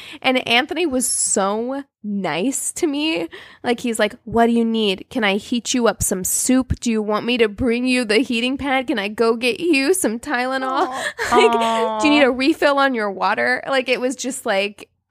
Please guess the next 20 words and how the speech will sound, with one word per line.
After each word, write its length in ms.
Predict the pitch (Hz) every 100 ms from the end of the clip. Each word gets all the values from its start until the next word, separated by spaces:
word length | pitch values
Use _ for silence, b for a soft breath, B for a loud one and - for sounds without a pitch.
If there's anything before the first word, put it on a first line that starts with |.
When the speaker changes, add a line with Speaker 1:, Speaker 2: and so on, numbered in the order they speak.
| - 208 _
Speaker 1:
the 200 | 208 226
sweetest. 840 | 214 - 214 208 208 190 202 - - -
And 120 | 220
it's, 400 | 220 220 - - - 202 _ -
those 300 | 262 294 294
things 340 | 262 226 220
matter 340 | 185 185 180 -
so 280 | - 180 185
much. 400 | 160 175 - -
Speaker 2:
Right. 280 | 175 170 190
Speaker 1:
If 40 |
you 80 | 294
have 240 | 339 302
somebody 540 | 285 240 240 247 254 - b b b -
who 140 | 294 220
is 180 | 196 - -
thinking 380 | 214 220 233
about 260 | 214 196 214
your 140 | 208
needs 680 | 196 185 185 190 202 -